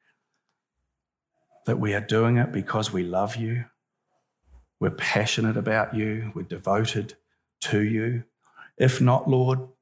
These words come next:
challenge our hearts. Maybe it might be the first time we have wept when we understand and take a good look at ourselves,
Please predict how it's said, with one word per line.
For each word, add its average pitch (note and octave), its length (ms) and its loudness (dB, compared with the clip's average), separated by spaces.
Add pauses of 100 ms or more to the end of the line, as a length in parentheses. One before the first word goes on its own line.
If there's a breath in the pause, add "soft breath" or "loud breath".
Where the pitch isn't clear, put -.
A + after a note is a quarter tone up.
(420)
challenge A2 400 2
our F#2 140 0
hearts. F2+ 600 -4 (1120)
Maybe A#2+ 360 6
it A2 100 4
might A2+ 260 4
be A2 80 4
the G2+ 100 2
first A2 320 0
time G#2+ 180 4
we G2+ 140 4
have A2+ 260 4
wept G2+ 360 0
when G2+ 120 2
we G2+ 120 4
understand G#2+ 760 4
and F#2+ 180 -2
take A2 200 4
a G2 60 2
good G#2+ 240 0
look G#2 200 -4
at F#2+ 80 -6
ourselves, F#2 760 -6